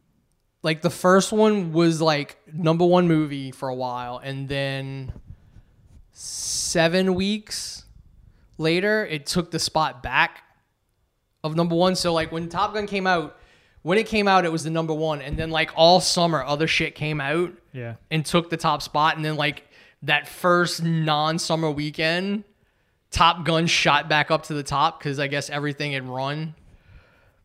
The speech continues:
Speaker 2: Did we go
Speaker 1: So it was, like, seven weeks not at number one.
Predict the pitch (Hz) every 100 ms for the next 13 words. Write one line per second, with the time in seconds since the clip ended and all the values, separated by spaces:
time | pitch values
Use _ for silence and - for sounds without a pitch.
0 | _ _ - 135 123 123 127 123 120 _
1 | _ _ _ _ _ - 190 175 175 175
2 | 170 170 160 151 - _ _ - - -
3 | 202 180 202 190 185 185 - 165 151 151
4 | 165 165 170 170 170 175 185 196